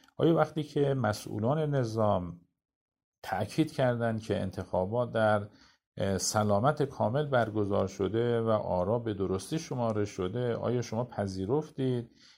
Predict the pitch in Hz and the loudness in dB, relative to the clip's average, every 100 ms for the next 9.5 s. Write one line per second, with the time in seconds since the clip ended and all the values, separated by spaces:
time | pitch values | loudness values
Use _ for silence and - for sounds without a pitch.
0 | - 107 147 - 135 143 135 113 104 98 | -4 -2 -2 -2 0 2 4 4 2 0
1 | 107 117 156 151 151 143 135 131 131 131 | 0 2 2 2 2 2 0 0 -2 -4
2 | 127 - - - 131 139 135 131 127 127 | -2 -4 -4 0 0 2 4 2 2 0
3 | 123 123 123 117 107 101 98 95 98 92 | -2 0 2 2 0 2 2 2 -2 -4
4 | 87 95 113 127 101 - 107 113 113 107 | -4 -4 -4 -2 -6 -4 -4 -2 -2 -4
5 | 98 110 110 113 110 110 - - - _ | -6 -2 0 2 2 0 -8 -20 -20 _
6 | - 101 98 104 - 127 113 - 87 85 | -4 0 0 0 -2 0 -2 0 -2 -2
7 | 85 - - _ _ _ - - 120 - | -4 -6 -10 _ _ _ -6 0 0 2
8 | 175 175 175 160 - 170 165 165 160 156 | 0 0 0 0 0 0 0 0 0 -2
9 | 151 151 147 139 | 4 6 8 6